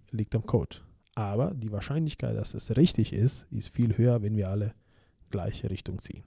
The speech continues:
Und das macht diese Mannschaft. Das heißt, jeder trägt eine Verantwortung, jeder ist bereit. Und wenn er nicht ist, kriegt er das auch zu hören.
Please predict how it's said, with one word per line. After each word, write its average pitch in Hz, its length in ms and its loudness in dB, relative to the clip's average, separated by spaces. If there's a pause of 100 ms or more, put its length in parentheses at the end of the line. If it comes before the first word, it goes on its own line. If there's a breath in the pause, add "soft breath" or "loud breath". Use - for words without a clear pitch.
(120)
Und 95 160 -6
das - 260 -6
macht 92 220 -6
diese 95 160 -12
Mannschaft. - 280 -16 (600 soft breath)
Das - 220 -12
heißt, - 180 -12
jeder 117 380 2 (220)
trägt 98 220 -4
eine 101 60 0
Verantwortung, 117 680 0 (520 loud breath)
jeder 113 240 6
ist 104 120 0
bereit. 98 460 -2 (1120)
Und 120 160 8
wenn 110 120 6
er 101 80 4
nicht 113 220 6
ist, 107 360 0
kriegt 104 160 -8
er 107 40 -4
das 98 140 -8
auch - 140 -6
zu - 160 0
hören. 95 200 4